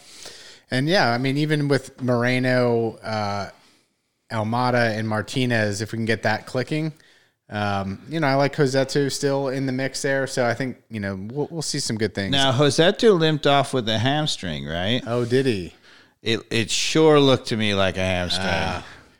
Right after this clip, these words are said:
Speaker 1: I thought Alonso was gonna be out too at that, that moment where
Speaker 2: I don't
Speaker 1: it
Speaker 2: know
Speaker 1: was
Speaker 2: about him. He got kicked, and it was really hard to see whether or not that's a legit, you know, or, or not. But Rossetto, um, he pulled up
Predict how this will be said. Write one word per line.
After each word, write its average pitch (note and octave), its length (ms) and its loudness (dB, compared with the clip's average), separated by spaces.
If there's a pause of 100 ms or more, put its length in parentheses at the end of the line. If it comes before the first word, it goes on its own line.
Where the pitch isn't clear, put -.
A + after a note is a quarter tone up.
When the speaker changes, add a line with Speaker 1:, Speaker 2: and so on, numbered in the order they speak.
(120)
Speaker 1:
I B2 100 0
thought E3 220 2
Alonso A#2 640 0
was G#2+ 160 -2
gonna G#2 160 -2
be G2+ 200 -2
out G2 240 -2
too A2 200 0
at F#2+ 80 -4
that, F#2+ 300 -6
that G2 220 -8
moment F#2+ 340 -8
where G2 120 -6
Speaker 2:
I F3 140 2
don't D4 160 2
Speaker 1:
it C#4 40 0
Speaker 2:
know C4 40 2
Speaker 1:
was A#3+ 100 2
Speaker 2:
about G#3 120 6
him. G3+ 140 2
He G3 100 2
got F3+ 220 0
kicked, F3+ 280 0
and E3 120 0
it D#3 60 2
was D3 220 0
really D#3 240 0
hard D#3 240 0
to D3 60 -6
see D3+ 260 0
whether D3 280 2
or C#3+ 40 -2
not C#3 220 0
that's C3+ 260 0
a C3 140 4
legit, A#2+ 540 0
you C3+ 120 -2
know, B2+ 320 0
or, A#2 280 -4
or A2 40 -2
not. G#2+ 520 -4
But A2 260 0
Rossetto, C#3+ 840 0 (420)
um, A#2 560 0 (420)
he B2 560 0
pulled E3 480 2
up D3 560 0